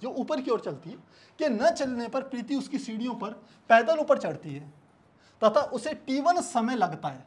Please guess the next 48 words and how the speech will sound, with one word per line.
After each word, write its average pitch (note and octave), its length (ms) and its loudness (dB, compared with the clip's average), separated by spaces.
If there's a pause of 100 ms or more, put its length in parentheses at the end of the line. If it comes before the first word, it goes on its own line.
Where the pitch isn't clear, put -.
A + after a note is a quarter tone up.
कितना A3+ 240 -4
समय B3+ 160 -4
लग B3 120 -4
रहा B3 80 -6
है? B3+ 80 -8
टी G#3 140 -10
वन F#3 120 -8
समय E3 160 -12
लग B2 60 -14
रहा A#2+ 80 -18
है। - 640 -20
तो B3 60 6
मान B3+ 200 4
लेते C4+ 200 -2
हैं D#4 180 -8 (280)
भाई, C4 240 -4 (760)
जब B3+ 160 4
सीढ़ी A3 340 -6
पे C4+ 120 -6
चलते F3+ 320 -4
हैं F3+ 80 -2
ना, A#3+ 180 -10 (180)
तो C4 60 -2
हम - 280 -4 (1000)
ऊर्ध्वाधर A3+ 460 2
गति B3+ 220 -2
तय G3+ 160 -2
करते D#3+ 300 -10
हैं, - 80 -20 (180)
क्षैतिज B3+ 320 -6
गति C4 220 -8
तय B3 120 -6
नहीं B3+ 160 -8
करते, - 280 -14 (100)
ऊर्ध्वाधर G#3 420 -4
गति G#3+ 200 -8
तय C#3+ 140 -10
करते - 260 -20
हैं। - 460 -20
तो D#4 100 4
मान C#4 220 2
लेते C#4+ 220 0
हैं D#4 100 0
escalator C#4 480 -4
की C#4+ 80 -4
जो C#4+ 120 -2
ऊंचाई C4+ 400 0
थी F#3 300 -8